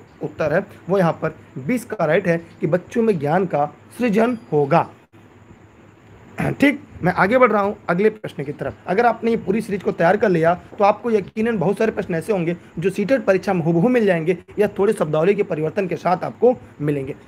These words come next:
मैं आगे बढ़ रहा हूँ अगले प्रश्न की तरफ। अगला प्रश्न आपके बीच है, आ चुका है, शायद आपको दिखाई दे रहा होगा। अगला प्रश्न कह रहा है कि घर में सुरेश को यह बात ठीक नहीं लगती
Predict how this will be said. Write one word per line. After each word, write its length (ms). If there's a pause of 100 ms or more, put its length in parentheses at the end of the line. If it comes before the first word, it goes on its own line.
मैं 80
आगे 240
बढ़ 140
रहा 80
हूँ 80
अगले 120
प्रश्न 240
की 80
तरफ। 200 (800)
अगला 160
प्रश्न 220
आपके 200
बीच 240
है, 80
आ 100
चुका 260
है, 260 (240)
शायद 140
आपको 220
दिखाई 260
दे 100
रहा 100
होगा। 180 (260)
अगला 260
प्रश्न 240
कह 160
रहा 160
है 140 (280)
कि 80
घर 400
में 300 (440)
सुरेश 360
को 260 (180)
यह 160
बात 320 (120)
ठीक 180
नहीं 320
लगती 500